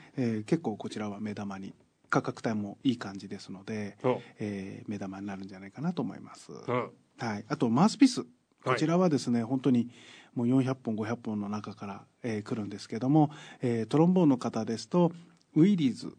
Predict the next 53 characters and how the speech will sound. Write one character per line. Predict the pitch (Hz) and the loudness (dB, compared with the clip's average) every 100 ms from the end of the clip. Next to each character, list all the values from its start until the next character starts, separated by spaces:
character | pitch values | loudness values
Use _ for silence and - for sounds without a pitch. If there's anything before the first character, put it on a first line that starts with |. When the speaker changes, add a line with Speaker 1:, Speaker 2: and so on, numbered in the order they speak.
| _ - 117 98 135 | _ -6 -4 -2 0
Speaker 1:
の | 120 | 0
マ | 113 | 0
ウ | 107 | -4
ス | - | -6
ピ | 107 | -6
ー | |
ス | - | -4
も | 101 95 - _ - | -8 -10 -18 _ -6
来 | 117 | -4
る | 104 | -4
予 | 98 | -6
定 | 104 101 | -10 -8
で | 104 | -8
す。 | - | -8
Speaker 2:
は | - | -12
い。 | _ - | _ 0
Speaker 1:
そ | |
れ | 147 | 2
か | 131 | 4
ら | 120 117 | 2 0
ト | 147 | 2
ラ | 175 | 2
ン | |
ペ | 180 | 4
ッ | 185 | 0
ト | 120 | 0
は | 107 | -4
で | 104 | -6
す | 107 | -6
ね、 | 104 104 | -6 -2
好 | 135 | 0
評 | 123 117 | 0 -2
い | |
た | 113 | -4
だ | 107 | -6
い | 107 | -8
て | 104 | -10
ま | 107 | -10
す | - | -10
が、 | - 110 | -12 -8
ジ | 107 143 175 | -2 2 4
ー | 170 | 4
ア | 165 | 2
ー | |
ル | 110 | -2
の | 104 | -6
シ | - 107 | -6 -6
リ | 101 | -6
ー | 98 | -8
ズ | 98 | -10
で | |
す | 101 131 | -8 -6
ね。 | 131 | -6